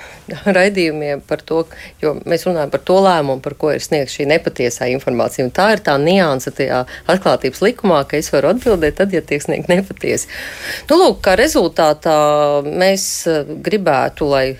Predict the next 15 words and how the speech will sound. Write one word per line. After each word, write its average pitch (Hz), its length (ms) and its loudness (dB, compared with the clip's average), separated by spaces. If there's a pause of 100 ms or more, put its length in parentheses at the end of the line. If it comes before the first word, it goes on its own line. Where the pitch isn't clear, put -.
(240)
uzņēmums 151 680 -2
rīkojas 180 400 -2
tāpat 143 280 -2
kā 123 160 -2
citi - 320 -6
uzņēmumi 262 500 2
līdzīgos 175 460 -2
gadījumos, 165 500 0
ir 226 80 2
iespēja 175 420 0
noslēgt 139 440 -2
vienošanās 135 560 0
par 139 160 -6
nodokļu 139 440 -2
nomaksu. 262 480 0